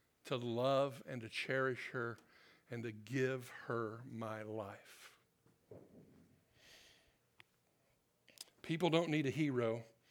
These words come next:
They need servants who care and love them. Can I have an amen to that? Remember, I want to remind us today that we are instruments of bringing God's re-, kingdom to the earth, and we are his tangible expression.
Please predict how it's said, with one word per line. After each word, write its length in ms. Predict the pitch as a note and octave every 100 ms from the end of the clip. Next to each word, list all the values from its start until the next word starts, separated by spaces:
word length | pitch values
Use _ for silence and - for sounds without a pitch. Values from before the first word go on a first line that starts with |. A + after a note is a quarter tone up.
| - - - - -
They 140 | C3+ C#3+
need 220 | C#3 A#2+
servants 640 | - C#3+ A2 A#2 - - - - _ _
who 80 | B2+
care 300 | - - C3
and 120 | B2
love 240 | B2 B2+ G#2+
them. 160 | G#2
Can 160 | G2+ B2
I 140 | B2
have 140 | A#2 B2
an 60 |
amen 260 | B2 B2 B2+
to 100 | B2+
that? 160 | C3 - _ _ - - - - - - - - - - - - -
Remember, 320 | D#3 F#3 E3+
I 60 | D3+
want 160 | E3+
to 60 | E3+
remind 360 | E3 E3 E3 C#3
us 160 | B2
today 340 | - B2+ B2+ B2
that 180 | C#3
we 180 | C#3+ E3
are 100 | D3+ E3
instruments 920 | E3 E3+ - F3+ F3 - - - -
of 160 | D3 A#2+
bringing 360 | C#3 D3 C#3 A#2+
God's 380 | C3 B2+ B2+
re-, 140 | - A#2+
kingdom 500 | - D#3+ E3+ E3+ E3
to 120 | -
the 160 | C#3+ B2+
earth, 380 | A#2+ A#2+ - - _ - - - - - - _ -
and 180 | D3 C#3+
we 160 | F3 F#3
are 160 | D#3+
his 260 | B2+ D3+ -
tangible 680 | - E3 F3+ F3 F#3+ F#3 -
expression. 920 | D3 - - D3+ C#3 - - G#2